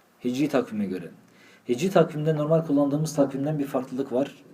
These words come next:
Güneşin değil, ayın hareketleri esas alınır. Hazreti Ömer'in halifeliği döneminde hicretin on altıncı yılında,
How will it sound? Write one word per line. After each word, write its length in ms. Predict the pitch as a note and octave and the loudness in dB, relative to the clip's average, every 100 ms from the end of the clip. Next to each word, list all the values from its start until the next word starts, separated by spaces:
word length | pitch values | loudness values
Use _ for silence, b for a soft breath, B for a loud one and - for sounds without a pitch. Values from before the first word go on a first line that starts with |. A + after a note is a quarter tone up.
| A2+ A2 | -12 -2
Güneşin 520 | C3 D3 - C#3 C#3 | -2 -2 -4 -4 2
değil, 280 | C#3+ D3+ - | 4 4 2
ayın 240 | C3 D3 | 2 2
hareketleri 540 | C3+ B2+ A#2+ A#2+ B2 A2+ | 2 -4 -4 -4 -2 -2
esas 320 | G2 F#2+ F2 | -2 -6 -8
alınır. 360 | F2 D#2 - - _ _ _ _ _ _ _ _ _ _ _ _ _ B B B B B B | -8 -8 -14 -16 _ _ _ _ _ _ _ _ _ _ _ _ _ B B B B B B
Hazreti 320 | A2 D3 E3 | 0 2 4
Ömer'in 220 | F3+ F#3 | 6 6
halifeliği 460 | F3 F3 E3+ E3+ F#3 | 6 4 6 6 8
döneminde 680 | D#3 C3 B2+ B2+ F3+ F3 A#2+ | 6 4 4 6 6 4 -2
hicretin 400 | C3+ C#3+ C#3 D#3+ | 0 2 2 0
on 100 | D3+ | 0
altıncı 440 | C#3 A#2+ A2 G#2+ | 0 -2 -6 -4
yılında, 380 | G2+ F#2+ F2 | -4 -4 -8